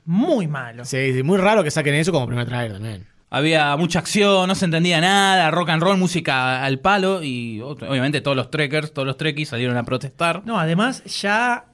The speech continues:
Speaker 1: en la comunidad trekker estaba cierto estigma con las películas de esta
Speaker 2: Exacto.
Speaker 1: de la
Speaker 3: Nueva
Speaker 1: línea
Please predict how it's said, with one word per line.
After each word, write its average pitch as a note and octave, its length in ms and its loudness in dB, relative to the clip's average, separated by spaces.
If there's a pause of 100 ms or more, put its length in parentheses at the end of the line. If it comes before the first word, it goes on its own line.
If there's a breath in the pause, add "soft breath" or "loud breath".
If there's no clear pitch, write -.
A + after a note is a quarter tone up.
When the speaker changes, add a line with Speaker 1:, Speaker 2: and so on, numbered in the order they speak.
(220)
Speaker 1:
en C#3 460 -10
la C#3 160 -12
comunidad D#3+ 720 -2
trekker G3 640 -2
estaba E3 760 -2
cierto E3+ 400 -8
estigma D#3+ 560 -4
con C#3+ 140 -6
las C3 100 -10
películas D3 760 -8
de C#3 180 -12
esta B2+ 600 -8
Speaker 2:
Exacto. B2+ 340 -8
Speaker 1:
de C#3 80 -8
la B2+ 80 2
Speaker 3:
Nueva B2 240 2
Speaker 1:
línea C3+ 60 2